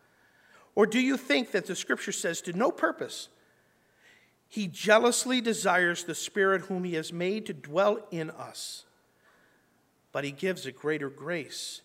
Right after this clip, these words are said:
Therefore it says, "God is opposed to the proud,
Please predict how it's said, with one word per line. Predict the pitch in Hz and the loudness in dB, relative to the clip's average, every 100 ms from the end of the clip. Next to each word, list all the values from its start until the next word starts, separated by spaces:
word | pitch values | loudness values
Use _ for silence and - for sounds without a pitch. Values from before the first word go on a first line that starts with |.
| _ _ _ _ | _ _ _ _
Therefore | 160 214 233 226 196 | 4 4 6 6 6
it | 170 | 4
says, | - 180 156 - | 0 2 2 0
"God | 175 190 | 2 4
is | 185 165 | 2 -2
opposed | - - 233 269 - | -6 2 2 2 0
to | 254 | -2
the | 254 | -2
proud, | 208 160 143 151 | 2 4 4 2